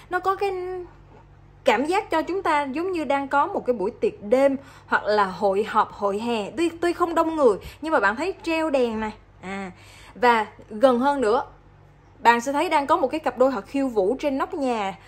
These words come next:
Vậy thì tổng quan năng lượng của cái lá bài này cho chúng ta có một cái cảm giác gì đó nó vui vẻ, nó tưng bừng, đúng không ạ? Vậy thì,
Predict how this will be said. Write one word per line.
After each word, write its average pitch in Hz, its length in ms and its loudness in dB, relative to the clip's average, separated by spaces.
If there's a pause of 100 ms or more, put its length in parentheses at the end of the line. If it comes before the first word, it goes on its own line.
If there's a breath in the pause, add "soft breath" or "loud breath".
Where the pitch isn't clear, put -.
(260 loud breath)
Vậy 233 100 0
thì 247 120 2
tổng 240 240 2
quan 294 280 4
năng 285 160 2
lượng 190 180 2
của 247 100 -4
cái 320 140 -4
lá 339 80 0
bài 277 200 0
này 202 100 -6
cho 262 120 -4
chúng 302 160 -12
ta 320 100 -4
có 302 160 -2
một 330 140 -4
cái 262 100 -2
cảm 220 280 -6
giác 320 220 -4
gì 277 60 -4
đó 214 120 -4
nó 339 120 -8
vui 311 280 0
vẻ, 190 360 -6 (360 soft breath)
nó 285 80 -6
tưng 277 280 0
bừng, 208 220 2 (180)
đúng 311 140 -2
không 320 140 -4
ạ? 196 140 -4 (300 loud breath)
Vậy 247 100 4
thì, 254 280 4